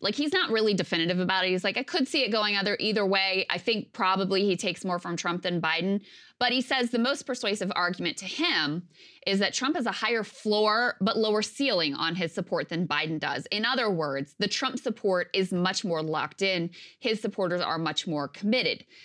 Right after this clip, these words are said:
So in that case, Trump's diehards might stick with him, even if they also like Kennedy. But people who are kinda like, "Eh," on Biden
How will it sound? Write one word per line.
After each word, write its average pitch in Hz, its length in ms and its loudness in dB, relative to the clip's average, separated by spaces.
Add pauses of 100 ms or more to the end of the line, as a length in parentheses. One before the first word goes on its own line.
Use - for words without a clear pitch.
(160)
So - 140 0
in 202 180 0
that 262 260 2
case, 156 340 -2
Trump's - 280 -4
diehards 233 600 0
might 208 200 -2
stick - 260 -6
with 302 260 -2
him, 196 320 0 (320)
even 302 300 0
if 240 160 -2
they 185 140 0
also 180 420 -2
like 151 260 -2
Kennedy. 214 560 0 (200)
But 233 140 -4
people 254 260 0
who 226 80 2
are 214 120 2
kinda 196 220 -2
like, 185 280 -2 (120)
"Eh," 185 300 2 (200)
on 190 220 2
Biden 147 500 0